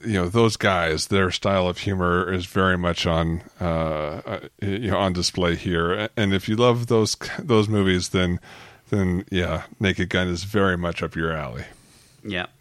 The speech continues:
Speaker 2: and, and there is a little bit of forensics in it.
Speaker 1: Exactly. All right, Glenn. Well, this was fun. I, I
Speaker 2: Yeah, well, I, I agree.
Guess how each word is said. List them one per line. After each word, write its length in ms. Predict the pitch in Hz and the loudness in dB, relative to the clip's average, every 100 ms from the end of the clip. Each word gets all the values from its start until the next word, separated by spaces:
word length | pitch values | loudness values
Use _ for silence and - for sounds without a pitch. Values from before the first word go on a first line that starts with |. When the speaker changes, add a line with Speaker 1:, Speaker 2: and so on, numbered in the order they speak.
| - | 0
Speaker 2:
and, 300 | 160 185 - | 0 0 -2
and 400 | 123 139 160 160 - | 0 0 0 -4 -12
there 220 | 120 104 | -4 -2
is 120 | 117 127 | -2 -4
a 60 | |
little 220 | 139 156 | -6 -6
bit 100 | 156 | -6
of 60 | 170 | -6
forensics 540 | - 151 90 85 - - | -4 -4 -4 -10 -14 -16
in 60 | |
it. 160 | - - - _ | -16 -18 -20 _
Speaker 1:
Exactly. 520 | - 180 349 - - 71 - - _ _ - - - - - - | -4 2 2 2 -2 -8 -10 -20 _ _ -20 -20 -20 -20 -8 2
All 80 | |
right, 100 | 262 | 2
Glenn. 200 | 160 190 | 6 4
Well, 100 | 202 | 6
this 180 | 196 208 | 4 2
was 180 | 220 202 | 2 0
fun. 600 | - 208 233 202 - - - | 0 2 2 2 -2 -8 -2
I, 300 | 120 131 131 | 2 4 4
I 100 | - | 6
Speaker 2:
Yeah, 220 | 214 170 | 6 6
well, 200 | 160 180 180 | 4 4 6
I, 160 | 170 | 6
I 140 | 160 160 | 4 0
agree. 400 | 147 175 139 | 0 0 -2